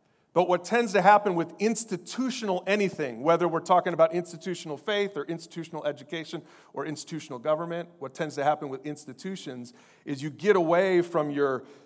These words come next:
like, your value, your core values and what you're really supposed to be about. And, and generations later, it's like you're so disconnected from where you started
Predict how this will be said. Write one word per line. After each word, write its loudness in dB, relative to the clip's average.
like, 2
your -2
value, 6
your 0
core 2
values 6
and -2
what 0
you're -2
really -4
supposed -6
to -12
be -10
about. -12
And, 0
and -4
generations 2
later, 0
it's -8
like 0
you're -6
so 0
disconnected -4
from -6
where 0
you -4
started -4